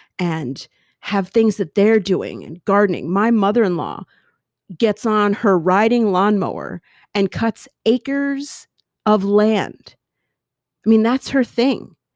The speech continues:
She carries up the firewood from the basement to, you know, to stock up the fireplace. Like, she's nobody's, like, weakling. She's very involved with, they live on a farm,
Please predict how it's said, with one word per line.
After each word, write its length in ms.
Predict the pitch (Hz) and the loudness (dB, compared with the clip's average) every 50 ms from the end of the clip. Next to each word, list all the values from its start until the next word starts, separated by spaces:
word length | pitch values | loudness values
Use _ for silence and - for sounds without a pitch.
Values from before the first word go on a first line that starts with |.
| _ _ _ - | _ _ _ -18
She 120 | - - | -16 -12
carries 420 | - 233 247 254 247 247 240 214 240 | -6 -2 0 2 4 4 2 2 0
up 180 | 196 - - | -2 -2 -2
the 60 | - | -6
firewood 560 | 196 - - 226 240 247 240 214 190 180 170 - | -4 -2 0 2 2 4 4 2 2 0 0 0
from 180 | - 185 185 | 0 0 0
the 60 | 185 | 0
basement 560 | 165 - 196 226 226 - - 151 92 - - - | 0 2 0 0 0 -2 -6 -8 -8 -10 -8 -8
to, 140 | 196 - - _ _ _ _ _ | -8 -8 -8 _ _ _ _ _
you 120 | 190 196 | 0 2
know, 260 | 175 165 156 156 170 180 | 2 2 0 -2 -4 -4
to 140 | - 208 | -4 -4
stock 500 | 175 - - - - - 202 196 202 - | -4 -4 -4 -4 -2 0 0 0 0 0
up 200 | 220 214 208 - | -2 -2 -2 -2
the 60 | - 202 | -4 -4
fireplace. 920 | - - 208 233 233 214 196 - - 147 - - - - - - - - - _ - - _ - | -2 -2 0 0 0 0 -2 -2 -6 -8 -10 -10 -10 -12 -12 -12 -12 -14 -16 _ -20 -16 _ -2
Like, 160 | 214 208 - | -2 -2 -2
she's 540 | - - - - - 254 254 269 277 254 - | -4 -6 -6 -4 -2 0 2 2 2 2 4
nobody's, 1000 | 226 220 220 220 233 240 196 214 214 214 208 202 208 208 208 208 196 190 - | 4 4 6 6 4 4 4 2 2 2 2 2 0 0 0 -2 -4 -6 -6
like, 480 | 165 190 190 - 165 139 - - - - _ _ _ _ - | -4 -2 0 0 0 -2 -4 -10 -20 -20 _ _ _ _ -6
weakling. 640 | 175 175 202 247 311 302 - - 165 82 55 - - - _ _ _ _ _ _ _ _ _ _ | 0 2 4 4 4 2 -2 -8 -12 -12 -12 -14 -20 -20 _ _ _ _ _ _ _ _ _ _
She's 300 | - - 233 226 185 175 | -6 -2 0 0 0 0
very 500 | 156 165 160 202 220 226 233 247 254 233 | -2 0 2 2 4 4 4 4 2 2
involved 720 | - 214 196 165 196 190 180 175 170 175 180 175 170 - - | 2 0 0 2 2 2 2 2 2 0 -2 -4 -6 -8 -6
with, 220 | 190 190 185 - - | -4 -4 -4 -2 -2
they 140 | 190 185 | -2 0
live 180 | 180 180 175 175 | 0 0 0 0
on 100 | 185 190 | 0 -2
a 80 | 185 170 | -2 -2
farm, 540 | - - 220 254 247 127 71 53 58 - | -4 -4 -2 -2 -2 -4 -6 -8 -12 -14